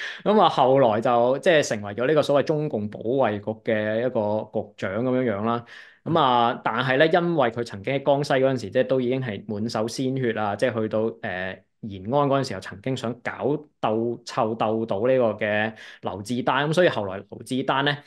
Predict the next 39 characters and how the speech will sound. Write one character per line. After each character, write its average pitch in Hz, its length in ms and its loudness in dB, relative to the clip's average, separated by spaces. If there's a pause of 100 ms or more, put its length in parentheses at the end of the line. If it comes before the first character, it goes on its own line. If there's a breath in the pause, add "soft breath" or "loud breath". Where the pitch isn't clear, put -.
(240 loud breath)
基 156 140 4
於 156 80 6
佢 127 140 2
嘅 113 40 2
地 104 180 -4
方 139 160 0
實 123 200 -4
力， 104 120 -6
就 110 120 -4
喺 110 180 -2
毛 120 140 0
澤 - 120 -14
東 143 100 -6
面 120 80 -4
前 95 140 -10
告 107 200 -2
咗 123 120 2
一 139 60 -12
狀， 113 340 -4 (300 soft breath)
噉 143 180 0
就 123 280 4
成 98 280 -8
功 143 220 0
將 143 240 2
呢 143 80 2
一 139 120 4
個 131 160 -4 (180)
嘅， 107 420 0
呃， 95 220 -6
鄧 107 320 -4
發 113 180 0
就 110 220 -4
調 107 320 -2
離 95 160 -4
咗 101 160 -4
呢 131 80 2
個 123 60 0
職 117 160 -4
位。 95 200 -6